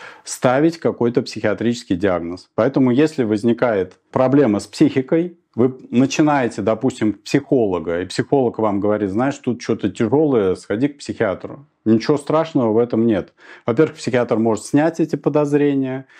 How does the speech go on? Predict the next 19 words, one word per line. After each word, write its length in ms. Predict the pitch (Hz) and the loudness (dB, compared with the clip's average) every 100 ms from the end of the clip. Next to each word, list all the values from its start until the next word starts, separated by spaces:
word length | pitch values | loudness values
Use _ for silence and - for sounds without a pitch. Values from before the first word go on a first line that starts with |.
| - - - _ | -20 -20 -20 _
или 180 | 139 120 | 2 4
подобрать 540 | 120 107 104 107 101 | 4 0 0 0 -2
какую-то 400 | - 101 104 104 | -4 -4 -2 -2
терапию, 540 | 101 113 120 165 180 156 | 0 0 0 2 2 2
купировать 580 | 147 143 147 131 117 | 0 2 2 2 0
в 60 | 123 | 0
начале. 720 | 120 117 - 120 101 95 104 _ _ _ _ | 0 0 -2 -2 -2 -4 -8 _ _ _ _
Мы 220 | 120 147 156 | 4 4 4
все, 480 | - 160 180 196 175 | 2 2 4 4 2
э, 320 | 120 113 107 - | 0 0 -4 -6
когда 400 | - 120 127 143 | -2 0 2 2
думаем 420 | 127 156 151 120 | 4 4 4 4
о 140 | 113 113 | 0 -2
психически 580 | - 135 127 127 - 110 | -6 -4 0 -2 -2 -2
больных 440 | 113 117 113 - | 0 2 0 2
людях, 400 | 139 190 165 151 | 2 4 2 0
вспоминаем 580 | - - 113 123 127 104 | -2 -2 2 2 2 0
каких-то 420 | 107 - 101 98 | -4 -6 -8 -6
шизофреников, 1120 | - 98 101 131 147 175 170 160 151 143 - | -2 0 0 2 2 4 2 2 -2 -2 -12